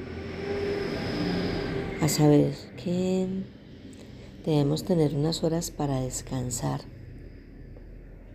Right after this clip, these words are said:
Y entendemos que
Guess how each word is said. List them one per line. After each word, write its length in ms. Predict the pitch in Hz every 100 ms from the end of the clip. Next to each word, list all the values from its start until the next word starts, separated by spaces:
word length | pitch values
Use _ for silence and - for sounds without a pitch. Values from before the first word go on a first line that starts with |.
| - - - - - - - - - - -
Y 440 | 196 190 185 175
entendemos 800 | 160 - 160 151 156 151 175 196
que 420 | - 185 165 156